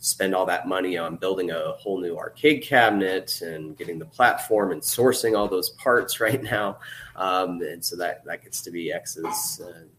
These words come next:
thing as, as far as handling all that side. And you just have to worry more about getting the software side right. But, and, and, you know, if you look at the X R roster, there are a lot of games on there that are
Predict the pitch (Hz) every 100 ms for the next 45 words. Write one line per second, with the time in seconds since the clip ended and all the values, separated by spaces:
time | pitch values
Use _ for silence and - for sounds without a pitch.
0 | - 92 87 82 76 - - - - -
1 | 82 80 - 90 82 78 80 82 101 -
2 | 90 82 80 80 82 - - - - 101
3 | - 98 90 87 85 82 80 78 80 -
4 | - - - - - 156 - - 117 -
5 | 101 80 80 - 78 78 82 80 82 -
6 | - - 85 78 - - 90 85 - -
7 | - - _ _ 92 82 - 85 117 120
8 | - 80 87 - 98 90 78 95 127 165
9 | - 92 85 85 85 78 85 87 82 78
10 | 87 85 82 - - - - 87 82 82
11 | 82 82 - 95 95